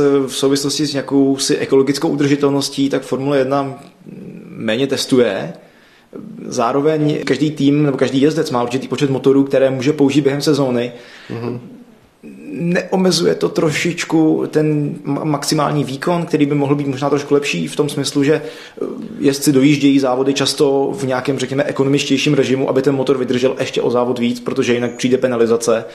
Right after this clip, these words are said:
Speaker 1: Dostáváme dneska vlastně to pravé, to pravé závodění, nebo je to trošičku utlumené?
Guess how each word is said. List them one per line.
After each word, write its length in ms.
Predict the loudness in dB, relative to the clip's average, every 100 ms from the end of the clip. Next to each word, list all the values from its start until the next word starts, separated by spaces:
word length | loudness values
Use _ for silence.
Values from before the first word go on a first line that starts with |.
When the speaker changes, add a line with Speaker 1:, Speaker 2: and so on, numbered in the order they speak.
| -12
Speaker 1:
Dostáváme 680 | -2 0 0 0 0 0 0
dneska 300 | 0 -2 0
vlastně 240 | 0 0
to 80 | -2
pravé, 380 | 0 0 0 -2
to 160 | -2 -2
pravé 300 | 0 0 0
závodění, 520 | 0 0 0 -2 -6
nebo 200 | -4 -4
je 60 |
to 120 | -2 -2
trošičku 460 | -2 -2 -6 -6
utlumené? 640 | -6 -2 0 -2 -6 -12